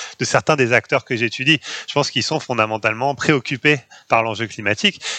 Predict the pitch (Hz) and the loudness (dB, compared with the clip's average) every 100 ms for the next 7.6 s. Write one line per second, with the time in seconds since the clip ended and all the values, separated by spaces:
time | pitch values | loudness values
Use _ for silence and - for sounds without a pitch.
0 | - 131 117 113 113 135 117 - 120 117 | -4 2 2 4 0 0 -2 2 4 4
1 | 113 165 139 104 151 143 - 98 98 101 | 4 2 2 0 -2 -2 -2 2 4 4
2 | 98 - - - - 113 _ - - - | 2 -2 -16 -6 -2 -2 _ -18 -14 -12
3 | - - - 120 110 117 139 113 131 - | -10 -8 -2 -2 -2 -4 -2 0 0 2
4 | 139 123 131 160 - - - 127 131 143 | 2 0 0 -2 -2 -2 0 2 4 2
5 | - 120 117 - 135 123 107 107 107 104 | 2 -2 -4 -2 -4 -2 2 2 2 0
6 | 156 156 110 - 110 - 107 165 139 - | 2 2 0 0 0 0 -2 0 0 0
7 | 107 - 113 110 110 | -2 0 0 2 2